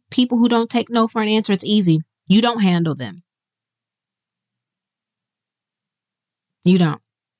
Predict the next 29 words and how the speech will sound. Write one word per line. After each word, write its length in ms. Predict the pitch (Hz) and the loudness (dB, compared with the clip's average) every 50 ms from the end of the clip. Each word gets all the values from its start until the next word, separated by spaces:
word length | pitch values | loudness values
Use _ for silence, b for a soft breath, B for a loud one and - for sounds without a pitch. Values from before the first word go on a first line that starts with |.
| _ _ _ _ _ _ _ _ _ _ _ _ - _ | _ _ _ _ _ _ _ _ _ _ _ _ -20 _
Call 240 | - - 220 208 196 | -8 -2 0 0 0
me 160 | 196 208 202 | 2 0 -2
callous, 920 | 196 - - 165 156 160 165 165 156 156 156 165 170 - - - - - - _ _ _ _ _ _ | -4 -4 -4 -2 0 2 2 2 2 0 0 0 -2 -4 -6 -8 -8 -10 -14 _ _ _ _ _ _
call 300 | - - - 165 160 160 | -20 -12 -8 -4 -2 0
me 180 | 165 170 170 160 | 2 2 2 2
rude. 580 | 151 147 143 143 147 147 147 147 147 147 - - | 0 -2 -2 -2 -2 -2 -4 -4 -6 -8 -8 -4
I'm 180 | 160 165 165 160 | 0 0 2 2
not, 240 | 151 143 139 135 _ _ _ | 2 0 -2 -6 _ _ _
but 380 | - 165 151 147 135 - - - _ _ b b b b b b b b _ | -2 0 0 0 0 -2 -8 -20 _ _ b b b b b b b b _
they 260 | - 180 165 175 185 | -2 0 2 2 4
will 240 | 175 175 175 170 - | 4 4 2 2 2
adjust 760 | 160 151 156 - - - 160 156 165 165 - - - - - | 0 -2 -2 -2 -2 0 0 0 0 0 -2 -4 -6 -6 -6
to 120 | - 156 | -4 -4
your 180 | 151 160 151 151 | -2 -2 -4 -6
temperature. 680 | - - - 151 156 - 156 - - - 160 160 - | -6 -6 -6 -6 -6 -6 -10 -10 -6 -4 -4 -2 -2
They 180 | 165 156 151 151 | -2 0 0 0
will 120 | 151 147 | 0 0
adjust 360 | 143 147 - - - - - | -2 -2 0 0 0 0 0
to 100 | - 165 | 0 0
your 100 | 151 151 | 2 0
boundaries. 640 | 156 - 143 139 139 147 143 139 139 135 143 - - b b b b b b | 0 -2 -2 -4 -2 -4 -4 -4 -6 -6 -8 -8 -12 b b b b b b
They 140 | 156 175 196 | 0 2 2
will 140 | 202 190 | 2 2
then 140 | 175 180 170 | 2 2 2
appreciate 600 | 160 156 - - - 233 247 - 202 180 175 - | 0 -2 -4 -2 -2 0 0 0 0 -2 -2 -2
you 60 | - | -4
for 140 | 160 - 156 | -6 -4 0
having 320 | 156 151 151 156 151 147 156 | 0 0 0 0 -2 -2 -2
boundaries. 600 | 156 143 131 135 139 143 131 123 131 139 - - | 0 0 -2 -2 -4 -4 -6 -6 -6 -6 -8 -6